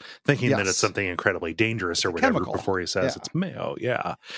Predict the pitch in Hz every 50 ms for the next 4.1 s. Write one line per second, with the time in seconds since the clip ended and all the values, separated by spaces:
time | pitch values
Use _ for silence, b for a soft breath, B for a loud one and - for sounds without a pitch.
0 | B B B 180 180 190 214 196 175 170 202 220 202 208 214 202 196 185 - -
1 | 220 196 - 190 190 160 - 185 190 - 160 151 - 139 - 143 151 - 147 139
2 | 139 - 170 202 196 185 202 208 208 196 175 160 135 113 170 180 202 220 208 202
3 | 190 170 165 170 170 175 175 170 160 170 147 147 143 143 135 - 147 143 135 135
4 | 131